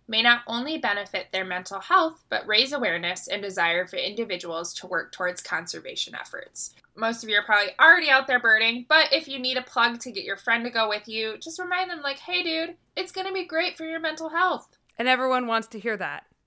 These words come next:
Speaker 1: Yeah, especially when you're like, "Hey, your mental health is terrible. Get outside and look at birds."
Speaker 2: Good friend will tell you that.
Speaker 1: Yeah.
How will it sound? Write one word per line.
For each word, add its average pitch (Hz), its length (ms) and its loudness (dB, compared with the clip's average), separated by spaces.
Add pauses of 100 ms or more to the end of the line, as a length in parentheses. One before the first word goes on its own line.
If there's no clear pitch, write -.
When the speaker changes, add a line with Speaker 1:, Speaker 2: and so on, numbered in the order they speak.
(100)
Speaker 1:
Yeah, 359 220 2 (340)
especially 320 640 0
when 254 160 -4
you're 254 140 0
like, 233 180 2
"Hey, 226 420 2 (160)
your 311 120 -6
mental 339 280 2
health 277 240 4
is 208 180 -10
terrible. 208 460 2
Get 269 140 4
outside 240 400 4
and 214 80 -6
look 226 140 -6
at 196 120 -4
birds." 151 460 -10 (480)
Speaker 2:
Good 349 180 6
friend 240 300 6
will 208 80 0
tell 202 200 2
you 196 120 0
that. 165 320 -6 (160)
Speaker 1:
Yeah. 214 160 -4